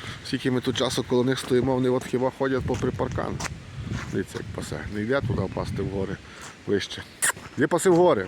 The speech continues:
мала? Карін. То Каріна чи Короліна? Каріна? Така от Каріна.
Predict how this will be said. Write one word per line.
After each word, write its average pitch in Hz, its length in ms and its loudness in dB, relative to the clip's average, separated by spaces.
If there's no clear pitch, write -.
мала? 113 280 6
Карін. 127 360 6
То 208 100 6
Каріна 277 440 6
чи 320 120 2
Короліна? 285 680 8
Каріна? 285 480 6
Така 104 180 -4
от 98 140 -4
Каріна. 95 420 -4